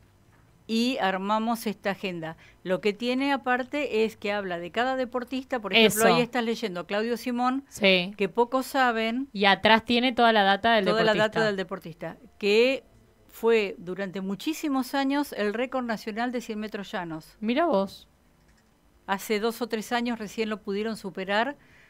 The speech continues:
Speaker 1: pero él tuvo, te di-, más de quince años el récord nacional. Y
Speaker 2: Mira.
Speaker 1: es un deportista que tampoco es tan, tan conocido.
Speaker 2: Claro. Y, ah, otra cosa, tiene, eh, al principio, tiene como todo el mes en general para que anotes,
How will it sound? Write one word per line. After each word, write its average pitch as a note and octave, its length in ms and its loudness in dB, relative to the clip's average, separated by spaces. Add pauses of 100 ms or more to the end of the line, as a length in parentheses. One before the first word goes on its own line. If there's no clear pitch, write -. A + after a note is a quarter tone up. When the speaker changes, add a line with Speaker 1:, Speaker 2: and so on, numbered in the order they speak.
(200)
Speaker 1:
pero G3 160 0
él A#3+ 140 2
tuvo, C4 480 0 (440)
te F3 80 -10
di-, E3+ 280 -8
más A3+ 220 -4
de A#3+ 80 -2
quince A#3 280 -4
años C#4 500 -2
el F#3 120 -6
récord G#3 280 -8
nacional. E3+ 520 -8 (800)
Y G#3 80 -6
Speaker 2:
Mira. G#3 160 2
Speaker 1:
es A3+ 80 -6
un B3+ 120 2
deportista C4 600 -2
que C4+ 140 -4
tampoco G#3 420 -6
es A3 80 -8
tan, F3 840 -8 (1040)
tan G#3 180 0
conocido. G3 720 -4
Speaker 2:
Claro. A3 360 6 (280)
Y, A#3+ 240 -2
ah, A3+ 280 4
otra B3 260 2
cosa, G#3 420 0
tiene, B3+ 500 -2
eh, G#3 180 0
al F#3 140 2
principio, B3+ 720 0
tiene G#3 240 -2
como F3+ 240 -6
todo G3 160 2
el G3 100 0
mes G#3 200 -2
en G3+ 100 -2
general G3+ 380 0
para D#3 180 -2
que E3 80 -4
anotes, G3 400 0